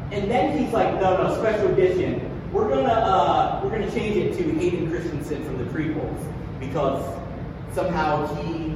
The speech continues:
died when he was young and not when he was old." I don't know. Like, it just makes no sense. And I remember thinking,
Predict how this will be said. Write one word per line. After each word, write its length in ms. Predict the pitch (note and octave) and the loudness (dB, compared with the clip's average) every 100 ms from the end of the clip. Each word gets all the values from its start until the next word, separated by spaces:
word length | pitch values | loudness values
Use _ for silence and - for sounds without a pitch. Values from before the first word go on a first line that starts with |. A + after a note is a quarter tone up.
| - | -4
died 400 | E3 D3 D3 D3 | -2 -2 -2 -2
when 100 | C#3 | -2
he 60 | C3 | -4
was 100 | - | -4
young 320 | C#3 D3 D3+ | -4 -2 -2
and 100 | D3+ | -2
not 180 | C3+ C3+ | -2 -4
when 60 | C#3 | -4
he 120 | C#3 | -4
was 20 | C#3+ | 0
old." 280 | D3 D3+ | 6 6
I 140 | D3 D3+ | 6 4
don't 160 | D3+ D3+ | 2 2
know. 280 | - - - | 0 -2 0
Like, 140 | E3+ | 2
it 120 | F3+ | 2
just 160 | G3 G3 | 2 4
makes 260 | G3 F#3+ F#3+ | 4 2 0
no 200 | F3+ E3+ E3+ | -2 -2 2
sense. 440 | G#3 G3 F#3+ - - - - | 2 2 0 -4 -6 -8 -6
And 80 | G3 | -2
I 100 | G3 | 2
remember 340 | A3 A#3 A#3 A3 | 2 2 4 4
thinking, 540 | A3 G3+ - - - | 6 2 0 -2 -6